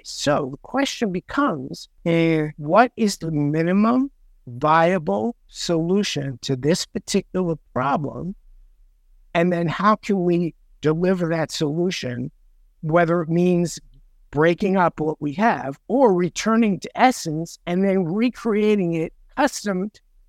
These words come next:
Speaker 1: charge them more, they'll be happy to pay for it because they don't have to buy all this other stuff they don't need to get the one or two things they do need.
Speaker 2: Mm-hmm.
Speaker 1: So you've got to become really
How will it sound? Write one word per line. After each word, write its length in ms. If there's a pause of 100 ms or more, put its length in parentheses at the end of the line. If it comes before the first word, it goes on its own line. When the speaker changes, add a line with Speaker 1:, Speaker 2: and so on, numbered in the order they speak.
(160)
Speaker 1:
charge 380
them 120
more, 440 (540)
they'll 100
be 140
happy 280
to 100
pay 260
for 280
it 60 (340)
because 320
they 100
don't 220
have 160
to 100
buy 240
all 140
this 240
other 220
stuff 400
they 100
don't 260
need 320 (320)
to 80
get 220
the 80
one 300
or 80
two 240
things 580
they 120
do 280
need. 240
Speaker 2:
Mm-hmm. 480
Speaker 1:
So 100
you've 200
got 160
to 100
become 420
really 640